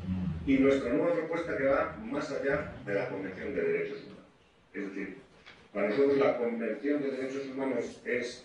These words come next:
necesaria, pero no es suficiente para acometer o atacar el problema del tipo de construcción social que estamos haciendo. Para ahorrarme la charla, pues, eh, estos modelos tienen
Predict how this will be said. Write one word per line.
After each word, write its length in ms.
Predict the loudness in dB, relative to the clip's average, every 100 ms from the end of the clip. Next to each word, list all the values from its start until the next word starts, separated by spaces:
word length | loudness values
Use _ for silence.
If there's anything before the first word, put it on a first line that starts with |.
| -8
necesaria, 840 | -2 0 2 2 6 6 6 6
pero 160 | 4 2
no 260 | 2 0
es 80 | 0
suficiente 840 | -2 -6 -8 -6 -4 -4 0 -2 -2 -14 -20 _ _ -6
para 520 | 0 0 0 -2 -4
acometer 600 | -4 -2 -2 2 2 2 0
o 100 | 0
atacar 460 | 0 -2 -4 -4 -4
el 100 | -4
problema 360 | 0 0 0
del 180 | -2 -4
tipo 220 | -6 0
de 100 | 0
construcción 460 | 0 -6 -12 -8 -6
social 340 | -6 -2 -2
que 60 | -2
estamos 380 | -8 -8 -8 -10
haciendo. 340 | -14 -16 -18 -20 -20 -20 _ _ -20 -20 -20 _ _ _ _ _ _ -20 -20 _ _ _ _ _
Para 300 | 0 4 6
ahorrarme 680 | 6 6 4 2 0 2 2
la 160 | 2 2
charla, 880 | 2 2 2 2 2 2 0 -4 -4
pues, 400 | 0 2 0 -4
eh, 360 | 0 2 2 -2 -6
estos 260 | -6 -6 -4
modelos 540 | 0 4 4 4 -4 -14 -20 _ _ _ -20 -16 -2
tienen 440 | 0 2 -2